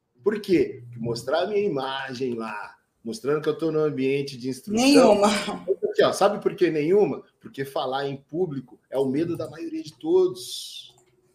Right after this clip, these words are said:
Speaker 2: Sim.
Speaker 1: "Ah, cara, como que eu vou pegar um celular? Eu morro de medo disso." Mas, gente, o treinamento é isso. Pra eu perder se-, setenta quilos, eu precisei perder o primeiro.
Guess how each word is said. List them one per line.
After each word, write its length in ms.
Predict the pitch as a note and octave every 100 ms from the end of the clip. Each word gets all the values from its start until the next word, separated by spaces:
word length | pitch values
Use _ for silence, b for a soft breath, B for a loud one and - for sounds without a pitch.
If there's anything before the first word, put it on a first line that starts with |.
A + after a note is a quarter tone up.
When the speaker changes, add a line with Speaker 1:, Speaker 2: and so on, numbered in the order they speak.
| _ _ _
Speaker 2:
Sim. 560 | - - - F3 F3 F3 _ _
Speaker 1:
"Ah, 300 | - - -
cara, 400 | - C#3+ - -
como 180 | F3 F#3+
que 80 | F#3+
eu 40 |
vou 100 | F#3
pegar 220 | G3+ D#3+
um 60 | F#3
celular? 520 | - F#3 F3+ D3 F#3
Eu 100 | F3
morro 300 | D3+ F#3+ G#3+
de 120 | G3+
medo 440 | F3+ F3 G3+ G3+ G3
disso." 580 | F3 A3 C4 - C#3+ - b
Mas, 120 | D#3
gente, 320 | D3+ A3+ A#3 G3+
o 60 |
treinamento 640 | G3 G#3 G#3 G3 A3 G#3+ A3
é 80 |
isso. 1160 | G#3+ G#3 A#3+ C4 - - - A3 G#3 E3 A#2 - _ _ _ _ _ _ _ _ _ _ -
Pra 240 | F#3+ F3+
eu 320 | G3+ D4+ D#4
perder 580 | D#4 B3 F#3+ D3+ F3+ F#3
se-, 320 | - - E3
setenta 680 | - - D3 - G3 G3 -
quilos, 360 | C3 - A3 F3
eu 60 | F#3+
precisei 400 | G3+ A3 G3 A3
perder 300 | A3+ F#3+ A3
o 100 | A#3+
primeiro. 760 | C#4 G#3 A4+ C5+ B4 D3 -